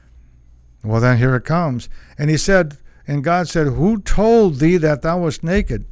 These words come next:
Hast thou eaten of that tree whereof I commanded thee that thou shouldest not eat?" There's only one tree in the garden you're not supposed to eat of. Of all the other trees in the garden,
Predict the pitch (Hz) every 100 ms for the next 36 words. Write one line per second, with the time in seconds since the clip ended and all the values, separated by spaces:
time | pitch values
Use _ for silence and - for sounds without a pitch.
0 | - - - 156 160 - 156 151 156 156
1 | 143 143 139 123 156 143 - 143 147 147
2 | - - - - - - - - - -
3 | - - - - - 113 143 123 156 156
4 | 113 123 151 135 147 127 104 120 147 -
5 | 143 143 127 139 143 139 165 123 117 196
6 | 170 127 180 127 - 220 185 139 135 151
7 | 165 143 127 147 135 - 147 143 - -
8 | 180 180 - 113 - - - _ - -
9 | - - 123 - 127 170 180 170 175 175
10 | 165 - 175 151 160 151 147 170 151 107